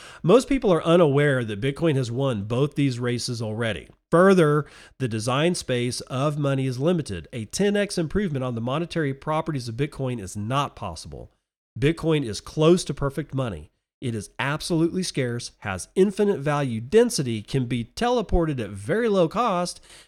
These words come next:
can be validated cheaply, is programmable," and so on and so forth. End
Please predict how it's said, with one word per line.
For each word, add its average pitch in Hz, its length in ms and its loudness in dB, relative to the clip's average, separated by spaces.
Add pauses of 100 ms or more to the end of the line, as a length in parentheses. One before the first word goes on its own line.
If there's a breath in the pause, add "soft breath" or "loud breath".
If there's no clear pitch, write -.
(120)
can 156 200 2
be 135 180 0
validated 170 800 0
cheaply, 139 560 -4
is 190 300 2
programmable," 156 880 0
and 160 200 -4
so 139 260 -2
on 120 240 -4
and 120 160 -6
so 113 160 -4
forth. 80 300 -14 (480)
End 104 400 -10